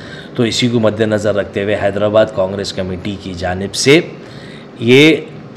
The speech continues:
पच्चीस, अ, अगस्त को एक सेलिब्रेशन, मुस्लिम रिजर्वेशन सेलिब्रेशन डे के हिसाब से मनाने के हम लोगों ने एक, अ, प्रोग्राम बनाया है, जिसके लिए एक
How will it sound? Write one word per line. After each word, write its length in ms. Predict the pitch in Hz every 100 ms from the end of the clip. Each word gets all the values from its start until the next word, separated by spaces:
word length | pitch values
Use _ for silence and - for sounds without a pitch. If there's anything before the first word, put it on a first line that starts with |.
| -
पच्चीस, 760 | 123 - - 170 165 - - - - - - - -
अ, 300 | 110 101 104
अगस्त 420 | 113 156 156 - - - - - - -
को 320 | 135 151 175 -
एक 240 | 131 - - - - - - - -
सेलिब्रेशन, 800 | - 120 135 147 175 208 202 180 - - - -
मुस्लिम 360 | 135 - 190 156
रिजर्वेशन 560 | 139 151 143 139 151
सेलिब्रेशन 680 | 143 123 123 127 135 139 120
डे 160 | 123
के 160 | 123 123
हिसाब 360 | 107 90 107 -
से 220 | 117 127 - - - -
मनाने 340 | 98 104 110 104
के 120 | 113
हम 360 | 101 95 98
लोगों 240 | 98 101 98
ने 120 | 98
एक, 460 | 95 98 101 - 98
अ, 300 | 95 92 90
प्रोग्राम 460 | 95 92 104 101
बनाया 400 | 95 95 104 120
है, 280 | 120 147 - - - - -
जिसके 360 | 135 135 151 139
लिए 360 | 135 143 156 104
एक 320 | 131 127